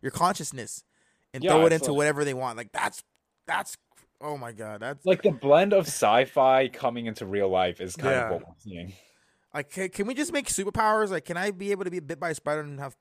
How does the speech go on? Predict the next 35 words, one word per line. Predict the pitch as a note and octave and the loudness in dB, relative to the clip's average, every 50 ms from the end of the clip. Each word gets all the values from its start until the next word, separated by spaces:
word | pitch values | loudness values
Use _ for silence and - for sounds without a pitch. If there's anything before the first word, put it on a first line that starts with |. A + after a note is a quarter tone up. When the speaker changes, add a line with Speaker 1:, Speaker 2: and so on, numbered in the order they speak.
| _ _ _ _ _ _ _ _ _ | _ _ _ _ _ _ _ _ _
Speaker 1:
Spider-Man | _ - C3 C3+ C#3+ D3 C#3 | _ -10 -8 -8 -8 -10 -12
powers? | C3+ D3 C#3+ C#3 C3+ C3 | -10 -10 -8 -8 -8 -10
Like, | A#2+ B2 A#2+ - - | -10 -12 -14 -12 -14
or | B2+ | -12
Speaker 2:
Dude, | - G3+ | -10 -4
Speaker 1:
can | - D3 | 0 2
Speaker 2:
I | E3 | 2
bet, | D#3+ - E3 | 4 4 2
Speaker 1:
Iron | D#3 C#3+ | 2 2
Man | D3 D3+ | 2 2
Speaker 2:
I | E3+ | 4
bet | - E3 E3 | 4 4 4
you | D3 | 4
with | F3 G3+ G3 F#3 | 4 2 2 2
Speaker 1:
suits? | - | 2
Speaker 2:
genetic | - F3+ D#3 C#3+ C3+ C#3+ C#3 - - | 2 2 4 4 4 4 4 4 4
sciences, | C3+ A2+ A2+ B2 B2 - C#3 B2+ B2 B2 | 4 4 4 2 0 -4 -6 -6 -6 -6
we | B2 B2+ | -6 -2
could | - C#3+ - | -2 0 4
probably | - C3 B2 A#2+ B2+ A#2 | 4 4 4 4 2 0
do | G2+ G#2+ G#2 G#2 | 0 0 0 0
that | G2+ G2 F#2 - | 0 0 0 -2
someday. | - F#2+ F#2 F2+ F#2 F#2 F#2+ | -4 -4 -4 -4 -4 -4 -4
Like, | F#2+ G#2 A2 A2+ G#2+ | -4 -4 -6 -4 -4
you | B2 B2 | -4 -2
could | - E3 C3+ G#2+ - | -2 -2 -2 -2 -6
blend | A2+ G#2+ A2 A2 A#2 A#2 A#2+ A2+ | 0 2 4 4 4 2 -2 -2
your | A#2+ A#2 A2 G#2 G2+ G2 G2 | 0 0 2 2 0 0 -2
D | G2 F#2 - G#2+ G#2+ G#2 | -4 -6 -4 -2 -2 -2
N | G2+ G2 | -2 -4
A | F#2 F#2 F#2+ F#2+ | -4 -6 -4 -4
with, | F#2+ F#2 - | -4 -6 -6
like, | F#2 F#2 F2+ | -6 -8 -8
a | F#2 | -8
spider. | - - - F#2+ F2+ F#2 G2+ G#2+ A#2 A#2 A#2+ A#2+ - | -10 -10 -8 -6 -6 -4 -4 -2 0 0 0 -2 -4